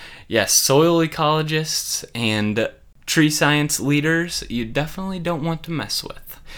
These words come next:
Uh, they showed us some of the different graphs and images that they are able to capture as data from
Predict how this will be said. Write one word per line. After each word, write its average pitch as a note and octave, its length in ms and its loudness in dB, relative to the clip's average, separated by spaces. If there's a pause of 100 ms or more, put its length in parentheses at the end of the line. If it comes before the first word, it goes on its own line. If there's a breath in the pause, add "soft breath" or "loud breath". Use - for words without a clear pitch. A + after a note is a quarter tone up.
(360 loud breath)
Uh, A#2+ 340 4
they B2+ 320 4
showed B2+ 340 2
us B2+ 160 2
some A#2 360 2
of G#2 260 -2
the A2 180 -2
different A2+ 540 -4
graphs B2 640 -2 (120)
and A2 600 0 (260)
images C3+ 640 0
that G#2 180 2
they G#2 220 2
are G2+ 140 2
able G#2+ 280 0
to G#2 160 -12
capture A#2 840 -4
as G#2+ 340 -4
data C#3+ 540 -2 (420 loud breath)
from C3 400 0